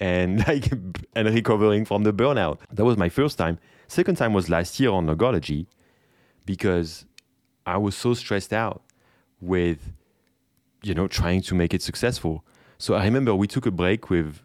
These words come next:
you know, for a few days. And during the break, I was doing customer support at midnight because I just wanted to sell one more logo that day.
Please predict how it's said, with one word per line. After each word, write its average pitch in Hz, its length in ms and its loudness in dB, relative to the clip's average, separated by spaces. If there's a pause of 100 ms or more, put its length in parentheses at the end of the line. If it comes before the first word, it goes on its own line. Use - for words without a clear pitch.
you 90 140 -2
know, 80 100 0
for 92 160 -2
a 85 60 2
few 98 180 0
days. 98 240 2
And 90 200 0
during 120 300 2
the 113 100 2
break, 101 340 2
I 92 100 0
was 101 220 0
doing 92 320 0 (100)
customer 113 480 -2
support 98 500 -2 (440)
at 87 300 -4 (180)
midnight 101 560 -2 (240)
because 104 240 0
I 95 80 4
just 120 260 0
wanted 117 260 2
to 107 120 -4
sell 117 320 2
one 107 320 4
more 120 240 4
logo 123 400 4
that 95 200 2
day. 98 320 2